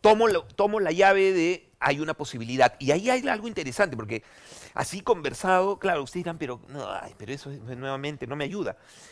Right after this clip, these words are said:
Pero es que, a ver, algo pasa en el cerebro, ¿cierto? Esto es lo importante,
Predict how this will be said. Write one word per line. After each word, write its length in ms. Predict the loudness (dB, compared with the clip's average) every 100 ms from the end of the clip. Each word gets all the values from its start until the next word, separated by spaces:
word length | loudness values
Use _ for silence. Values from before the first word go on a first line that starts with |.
| _
Pero 140 | -8 -6
es 60 |
que, 220 | -6 -8 _ _ _ _ -10
a 80 | -6
ver, 180 | -6 -6 -20 _ _ _ _
algo 300 | 0 2 0
pasa 360 | -2 -2 -2 -6
en 120 | -4
el 120 | -6
cerebro, 720 | -4 -2 2 2 0 -6 -8 -12 _ _ _ _
¿cierto? 480 | -6 0 0 0 -6
Esto 220 | -6 -4 -4
es 60 |
lo 60 | -4
importante, 640 | -6 -6 4 4 4 -2